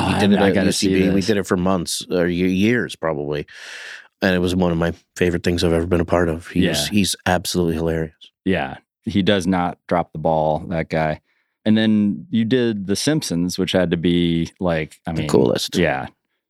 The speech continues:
Speaker 1: Just nuts.
Speaker 2: Yeah. That's cool. Is that, is that, do they always do table reads, or is that, or is that for just
Speaker 1: I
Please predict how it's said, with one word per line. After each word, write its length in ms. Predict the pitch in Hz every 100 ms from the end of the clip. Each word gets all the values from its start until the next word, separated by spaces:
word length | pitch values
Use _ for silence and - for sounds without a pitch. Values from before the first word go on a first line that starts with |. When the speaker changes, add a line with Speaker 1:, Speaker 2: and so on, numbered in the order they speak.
| _ -
Speaker 1:
Just 200 | 107 -
nuts. 340 | 76 - - -
Speaker 2:
Yeah. 320 | 92 76 67 - _ _ _ _
That's 220 | 95 -
cool. 140 | - -
Is 140 | 220
that, 140 | 196 -
is 140 | 104
that, 320 | 117 170 -
do 100 | 120
they 180 | 131 196
always 220 | 147 160
do 120 | 147 135
table 340 | 135 147 151
reads, 340 | 160 165 160
or 140 | 127 95
is 80 | 90
that, 200 | 107 -
or 40 |
is 120 | 101
that 260 | 110 110 101
for 420 | - 107 98 92 87 76
just 300 | 98 95 -
Speaker 1:
I 580 | 139 156 165 190 214 208